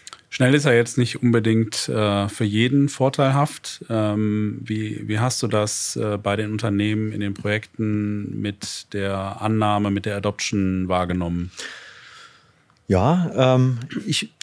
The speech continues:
Speaker 2: ich selber bin immer einer, der ist von neuen Technologien immer, ähm, sehr begeistert. Ich adaptiere das immer gerne früh, ob es nun privat ist, äh, sei es Richtung Smart Home zum Beispiel oder auch in, in Unternehmen, es kommt etwas Neues raus,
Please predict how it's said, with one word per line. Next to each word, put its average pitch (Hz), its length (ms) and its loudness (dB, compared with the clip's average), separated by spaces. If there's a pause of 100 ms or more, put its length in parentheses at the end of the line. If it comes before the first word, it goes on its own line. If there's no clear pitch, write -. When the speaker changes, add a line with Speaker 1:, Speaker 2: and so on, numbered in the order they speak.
Speaker 2:
ich - 160 2
selber 170 360 8
bin 147 200 6
immer 139 200 6
einer, 139 220 6
der 127 140 6
ist - 100 2
von 117 220 4
neuen 123 260 6
Technologien 131 540 2
immer, 110 380 6 (300)
ähm, 107 440 4 (100)
sehr 117 220 6
begeistert. 110 640 4
Ich 110 200 -2
adaptiere 117 480 4
das 123 200 4
immer 113 200 4
gerne 120 300 6
früh, 156 460 8
ob 110 180 4
es - 140 -2
nun 117 100 4
privat 117 480 4
ist, - 480 2
äh, 123 340 6
sei 120 140 4
es - 340 0
Richtung 117 280 -2
Smart 131 340 4
Home 143 220 6
zum 131 180 2
Beispiel 123 520 4
oder 113 240 6
auch - 180 4
in, 117 260 4
in 113 220 4
Unternehmen, 113 580 6
es 123 120 2
kommt 127 200 2
etwas 113 300 -2
Neues 117 420 2
raus, 135 440 6